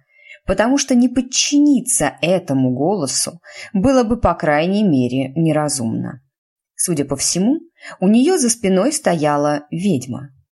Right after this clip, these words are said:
настоящая ведьма, и к тому же весьма опытная. «Очень хорошо», одобрил голос.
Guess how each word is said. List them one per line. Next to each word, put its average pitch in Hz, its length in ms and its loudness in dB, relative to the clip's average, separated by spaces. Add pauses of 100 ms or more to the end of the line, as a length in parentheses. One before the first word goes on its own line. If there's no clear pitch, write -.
(100)
настоящая 165 1040 0
ведьма, 127 480 -4 (280)
и 170 80 -4
к - 80 -14
тому 139 360 0
же 269 280 -2 (180)
весьма 143 680 0
опытная. 139 840 -4 (1200)
«Очень 131 580 -2
хорошо», - 760 -4 (440)
одобрил 147 540 0
голос. 139 500 -4